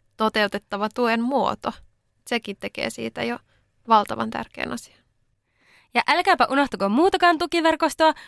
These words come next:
Speaker 2: Muistutan teille, että A D H D on geneettinen sairaus, joten siellä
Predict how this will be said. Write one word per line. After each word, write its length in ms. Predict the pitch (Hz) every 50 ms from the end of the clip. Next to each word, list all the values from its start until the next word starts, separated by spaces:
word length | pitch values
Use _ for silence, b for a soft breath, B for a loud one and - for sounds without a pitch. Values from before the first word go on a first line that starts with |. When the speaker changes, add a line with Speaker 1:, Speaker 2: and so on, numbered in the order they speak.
| B B -
Speaker 2:
Muistutan 540 | 202 208 214 202 - 269 240 269 277 262
teille, 280 | - 285 277 285 277 277
että 260 | 269 - 240 170 202
A 100 | 226 233
D 100 | 254 233
H 140 | 214 226 214
D 100 | 214 214
on 60 | 220 220
geneettinen 480 | 339 339 349 330 320 - 330 359 330
sairaus, 460 | - 403 392 320 254 208 190 196 -
joten 200 | 214 208 214 214
siellä 260 | 185 233 220 214 220